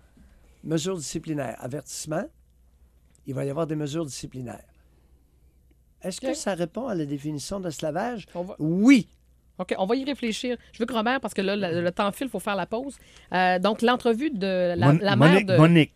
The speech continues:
Speaker 2: Oui.
Speaker 3: Monique Lépine. Et, euh, dans l'entrevue en question, écoute, bon, elle dit qu'elle a fait son deuil. Et là, elle raconte les raisons pour lesquelles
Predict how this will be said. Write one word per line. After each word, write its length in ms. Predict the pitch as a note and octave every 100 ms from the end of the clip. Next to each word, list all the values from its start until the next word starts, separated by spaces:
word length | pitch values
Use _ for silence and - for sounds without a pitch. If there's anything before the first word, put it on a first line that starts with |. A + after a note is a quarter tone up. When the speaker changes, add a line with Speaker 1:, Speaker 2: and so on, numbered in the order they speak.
| F#3+
Speaker 2:
Oui. 220 | A#3+ D4
Speaker 3:
Monique 420 | A#2 C3 D#3 D#3 G2+
Lépine. 500 | G2+ - D#3 E3 B2+ - - - _
Et, 260 | C3 C#3+ B2+
euh, 360 | G#2+ G2 F#2+ F#2
dans 240 | A2+ E3+
l'entrevue 540 | D3+ A2 A2 G#2+ F3
en 200 | A#2+ G2+ G2+
question, 580 | F#2+ - B2+ D#3+ E3
écoute, 380 | F#2+ F2 B2 G2+
bon, 240 | E2+ G2+ D#2+
elle 60 |
dit 120 | D2 E2+
qu'elle 180 | G2+ F2
a 40 |
fait 160 | F#2 D#2+
son 220 | F#2+ E2
deuil. 320 | F#2 C#3+ D#3+ - -
Et 100 | -
là, 140 | C3 -
elle 60 | A2+
raconte 320 | A#2 E3 F3+
les 140 | A2+
raisons 300 | G2+ G#2 D#3
pour 180 | D#3 G2
lesquelles 460 | F#2+ F2 B2 D3+